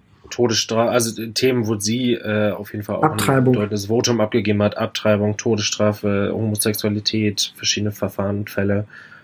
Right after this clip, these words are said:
Speaker 1: Was von dir angesprochene, die, die Obamacare, äh, dass sie da die Verfassungsmäßigkeit mit unterstützt hat. Ja,
Speaker 2: Ja.
Speaker 1: wieder eine der guten weniger.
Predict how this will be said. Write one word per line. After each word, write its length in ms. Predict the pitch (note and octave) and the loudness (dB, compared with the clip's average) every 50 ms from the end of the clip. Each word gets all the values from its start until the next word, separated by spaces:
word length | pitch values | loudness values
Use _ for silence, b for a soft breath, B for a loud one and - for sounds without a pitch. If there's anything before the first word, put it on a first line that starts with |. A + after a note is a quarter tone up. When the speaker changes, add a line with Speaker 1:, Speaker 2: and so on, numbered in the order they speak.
| B B B _ - | B B B _ 0
Speaker 1:
Was 160 | A2 - - | 2 2 4
von 100 | B2 G#2+ | 4 4
dir 160 | A2 A#2 A2 | 6 6 6
angesprochene, 500 | G#2+ A2 G2 - A2+ G#2+ G#2 G#2+ G#2+ G#2 | 6 4 2 2 2 2 4 4 4 2
die, 360 | G2+ G2+ G#2 G2+ G#2 G#2 G#2 | 2 2 2 2 2 2 2
die 100 | G2+ G#2+ G2 | 2 2 2
Obamacare, 960 | G2 G#2+ G#2 A2 A2+ A2+ A#2 G#2+ G#2 - - A2 G#2+ G#2 G2+ G2+ F#2+ - - G2+ G2+ | 2 4 2 2 4 4 2 0 0 0 2 4 4 6 4 4 2 0 -2 -4 -4
äh, 40 | G2 | -4
dass 160 | F#2+ G2+ - - | -2 -2 -2 -2
sie 100 | G2 F#2+ | 0 0
da 340 | G2+ G2 G2 G2+ G2 D#2+ | 0 0 2 2 0 0
die 300 | - - - G2 G2+ F#2 | -4 -6 -6 -4 -4 -4
Verfassungsmäßigkeit 960 | - - G#2+ - - A2 - G#2 G2+ - G#2 G2+ G#2 - - - - G2+ G2 G2+ | -6 -10 -10 -6 -4 -4 -2 -4 -4 -4 -2 0 0 0 0 0 -2 -2 -2 -2
mit 100 | F#2+ - | -4 -6
unterstützt 560 | G2 F#2 - - - - F#2+ - - - - | -6 -6 -4 -4 -2 -2 -2 -4 -4 -2 -2
hat. 260 | G#2 G#2 - - - B B B B B B B B B B B B B B B B B B B B B B B B B B - - _ - _ _ _ _ _ _ _ _ _ _ _ | -2 0 0 -2 -4 B B B B B B B B B B B B B B B B B B B B B B B B B B -20 -20 _ -20 _ _ _ _ _ _ _ _ _ _ _
Ja, 180 | - D3 D#3 C3 - - - - | 2 2 4 4 2 0 2 4
Speaker 2:
Ja. 80 | D3+ | 6
Speaker 1:
wieder 340 | D3+ C3 C3 B2+ B2+ B2+ - | 6 8 8 8 8 6 6
eine 460 | A#2 B2 B2+ B2+ B2 B2 A#2+ A#2+ A#2 | 2 -2 -2 -2 -2 -2 -2 -2 -4
der 160 | A2 A2+ B2 A2+ | -2 -2 -4 -4
guten 500 | A#2 A#2+ A2 - A2+ A2+ A2 A2 A2 A2 | -4 -6 -8 -8 -8 -8 -8 -10 -12 -12
weniger. 400 | A2+ A2+ A2 G2+ F#2+ F2+ F2+ | -10 -8 -8 -6 -6 -8 -10